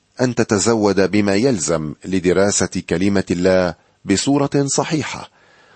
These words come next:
وأنا أدعو الله أن يفتح قلبك وذهنك لتفهم كلمته الصالحة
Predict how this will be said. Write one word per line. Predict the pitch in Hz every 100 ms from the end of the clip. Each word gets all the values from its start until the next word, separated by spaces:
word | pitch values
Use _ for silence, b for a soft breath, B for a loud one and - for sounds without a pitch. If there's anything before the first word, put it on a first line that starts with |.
| b
وأنا | 90 92 107 95 95
أدعو | 92 87
الله | 90 98 98 87
أن | 92
يفتح | 95 95 - 85 87
قلبك | - 95 87 85 -
وذهنك | 85 82 87 98 90 90 92
لتفهم | 87 87 - 107 - 95 92
كلمته | 90 92 90 90 117 117 104
الصالحة | 98 120 110 90 - 67